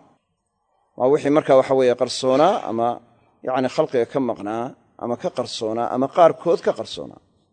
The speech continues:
Kii u cilmiga lahaayo. "Washahaadati," iyo waxa muuqda kii u cilmiga lahaayo.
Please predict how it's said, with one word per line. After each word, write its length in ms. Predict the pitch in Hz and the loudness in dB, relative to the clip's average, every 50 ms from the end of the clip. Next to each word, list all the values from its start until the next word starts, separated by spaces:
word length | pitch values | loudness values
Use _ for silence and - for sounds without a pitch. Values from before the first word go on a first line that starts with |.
| _ _ _ _ _ _ - | _ _ _ _ _ _ 2
Kii 140 | - 208 220 | 6 8 8
u 80 | 214 190 | 8 8
cilmiga 320 | 180 160 147 139 123 120 | 6 4 4 4 4 2
lahaayo. 300 | 117 107 98 90 92 - - _ _ _ _ _ _ _ _ _ - - | 2 0 -2 -6 -8 -12 -20 _ _ _ _ _ _ _ _ _ 4 6
"Washahaadati," 720 | 208 190 - - 196 180 180 196 202 190 175 - - 175 | 6 6 6 6 8 10 10 10 10 8 4 2 2 4
iyo 140 | 175 175 190 | 6 6 6
waxa 180 | 208 208 170 165 | 6 6 4 2
muuqda 380 | 160 156 156 151 139 165 175 170 | 2 4 4 4 4 4 4 2
kii 180 | - - 175 | 2 2 0
u 80 | 160 165 151 | 0 2 2
cilmiga 320 | 151 147 143 139 131 131 | 2 2 2 4 4 4
lahaayo. 400 | 127 123 123 123 120 117 113 107 | 4 4 4 4 4 4 2 0